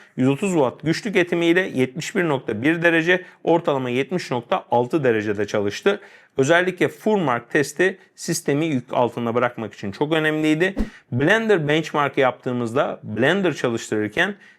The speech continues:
işlemci sıcaklığı ortalama yetmiş altı, maksimum doksan üç oldu. Junk Shop'ta da ekran kartı maksimum kırk bir,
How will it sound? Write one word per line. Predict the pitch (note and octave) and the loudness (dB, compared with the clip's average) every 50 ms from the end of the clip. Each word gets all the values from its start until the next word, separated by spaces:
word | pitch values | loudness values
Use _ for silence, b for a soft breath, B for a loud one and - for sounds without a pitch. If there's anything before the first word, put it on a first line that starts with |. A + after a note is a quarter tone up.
| b b _ | b b _
işlemci | - - - - C#3+ D3 F3 G3+ G3+ | -4 -2 0 0 0 0 0 -2 -2
sıcaklığı | G3+ F#3 E3+ D#3+ C3+ - - B2 A#2 | -2 0 2 2 2 0 -2 -4 -2
ortalama | B2+ C3 C#3 C3+ - C#3 B2+ A#2 A2+ | 2 2 2 2 2 0 0 0 0
yetmiş | A2+ A#2+ C3+ - - D#3+ D3 - | -2 -2 -2 -2 -2 -2 0 0
altı, | E3+ E3+ E3 E3 G#3+ G#3 | 0 0 0 -2 -4 -4
maksimum | G3 F3 D3 C#3+ F#3 G3+ F#3+ - - D#3 E3+ F#3+ F#3+ E3+ C3+ | -4 -6 -4 -2 -2 -2 -2 -4 -6 -4 -4 -4 -2 0 0
doksan | B2+ A#2+ - - - C#3 D3+ | 0 -2 -2 -2 -2 -2 -2
üç | D#3 D3 - | -2 -4 -4
oldu. | - A2+ G#2 G2+ G2 A#2 E3 A3+ A#3 B B B B B B | 0 2 2 2 2 2 2 0 0 B B B B B B
Junk | A#2 A#2 D3+ F3+ G#3 G#3+ G3+ | 0 2 2 4 2 0 0
Shop'ta | - - E3 D3 - - C3+ B2+ | 0 0 0 0 0 -2 -2 2
da | C#3+ F#3+ A3+ A3+ - - _ _ _ - | 2 2 2 0 -2 -8 _ _ _ -4
ekran | C3 B2+ - - F#3+ F#3 F3 | -4 -4 -2 -2 -2 -2 -2
kartı | - - C3+ B2+ B2 - A2+ G#2 | 0 0 0 0 0 -2 -4 -4
maksimum | A2 C3 D3+ B2 B2 - - B2+ A#2 G#2+ G2+ G2 | -2 0 0 0 0 -4 -8 -8 -6 -6 -6 -6
kırk | - - D3+ C#3+ - - | -4 -4 -4 -4 -2 -2
bir, | G3+ G#3+ A3+ - - | -2 -2 -2 -4 -8